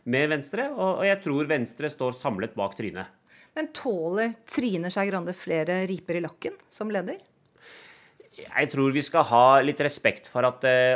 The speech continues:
Speaker 1: også partiledere kan trå feil. Eh, i denne situasjonen så har hun jo både beklaget, eh, og, og, og angret, eh, og dermed så har vi lagt det bak oss. Eh, jeg er sikker på at Trine kommer til å være en samlende figur for Venstre,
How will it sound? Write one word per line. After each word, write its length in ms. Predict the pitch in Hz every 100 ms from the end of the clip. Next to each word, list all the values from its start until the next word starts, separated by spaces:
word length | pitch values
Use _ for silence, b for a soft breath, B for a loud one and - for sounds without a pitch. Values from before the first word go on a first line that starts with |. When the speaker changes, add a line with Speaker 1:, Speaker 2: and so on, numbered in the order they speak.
| -
Speaker 1:
også 280 | 117 - 127
partiledere 560 | 127 117 101 98 110 117
kan 280 | 123 123 120
trå 140 | 131 127
feil. 280 | 147 135 95 120
Eh, 420 | 123 123 120 120
i 20 |
denne 220 | 123 107 95
situasjonen 460 | 117 123 120 123
så 140 | 123 117
har 160 | 101 101
hun 100 | 113
jo 120 | 120 123 120
både 480 | 117 123 107 113 120 107
beklaget, 560 | 123 120 107 127 151 -
eh, 280 | 131 127 120
og, 480 | 123 120 120 117 123
og, 140 | 123 107
og 80 | 123
angret, 340 | 120 123 196 -
eh, 140 | 139 131
og 160 | 131 120
dermed 320 | 98 104 113
så 140 | 123
har 80 | 107
vi 80 | 113
lagt 160 | 110 -
det 300 | 107 107 107
bak 200 | 107 -
oss. 220 | 214 208 - B B B B
Eh, 360 | 117 123 127 104 - 80 87 98
jeg 240 | 143 127
er 80 | 131
sikker 220 | 135 -
på 60 | 123
at 80 | 123
Trine 240 | 113 101
kommer 160 | 123 104
til 80 | 110
å 60 |
være 100 | 107
en 80 | 110
samlende 340 | 135 95 87 95
figur 380 | 101 107 123
for 240 | 131 113 113
Venstre, 460 | 107 95 160 196